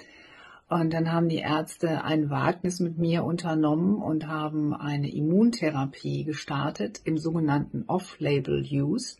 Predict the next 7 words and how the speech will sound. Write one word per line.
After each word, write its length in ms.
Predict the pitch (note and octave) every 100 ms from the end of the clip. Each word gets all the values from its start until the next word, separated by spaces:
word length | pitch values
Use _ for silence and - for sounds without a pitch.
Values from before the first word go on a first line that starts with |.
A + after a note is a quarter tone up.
| _ - - - -
Da 140 | - D#3+
war 120 | E3
ich 120 | E3
dann 160 | D#3+ D3+
meine 320 | C#3+ C#3+ -
eigene 400 | D3+ E3 E3 C#3+
Studie. 720 | - - E3+ F3+ - C3+ -